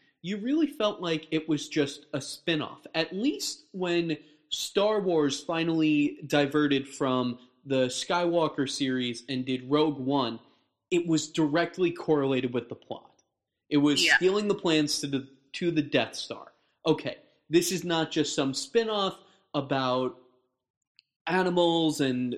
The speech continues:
Speaker 1: the crimes of Grindelwald, which I guess was kind of a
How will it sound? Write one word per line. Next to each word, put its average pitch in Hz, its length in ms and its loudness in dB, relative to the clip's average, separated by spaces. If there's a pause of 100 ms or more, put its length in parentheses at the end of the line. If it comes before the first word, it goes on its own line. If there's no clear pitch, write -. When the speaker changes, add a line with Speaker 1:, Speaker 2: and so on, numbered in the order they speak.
Speaker 1:
the 131 60 -8
crimes 139 400 -2
of 120 80 -14
Grindelwald, 180 800 0
which 147 240 0 (680)
I 165 100 0
guess 175 300 0
was 165 180 2
kind 156 240 0
of 135 100 0
a 117 220 -4